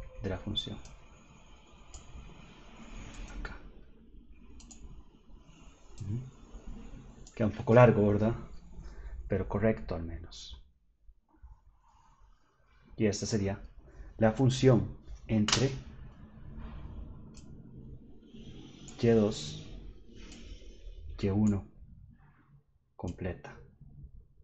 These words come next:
que no es solamente A uno, dos, ¿verdad? Por supuesto. Esto va a ser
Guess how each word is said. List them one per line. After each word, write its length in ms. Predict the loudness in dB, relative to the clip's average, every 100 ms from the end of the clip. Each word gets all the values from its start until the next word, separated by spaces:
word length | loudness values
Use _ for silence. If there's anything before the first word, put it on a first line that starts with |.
| -18 -18 -20 -20 -20 -6
que 100 | -2
no 200 | 0 0
es 220 | 0 0
solamente 760 | -2 -8 -6 -2 -2 -4 0 0
A 60 |
uno, 280 | 0 -2 -2
dos, 220 | -2 -4
¿verdad? 280 | -8 -8 -8
Por 140 | -8 -8
supuesto. 480 | -8 -10 -10 -14 -18 -20 -20 _ _ _ _ _ _ _ -20 -20 -20 -20 -20 _ -18 -18 -12
Esto 300 | -8 -2 -2
va 80 | -2
a 20 |
ser 160 | -6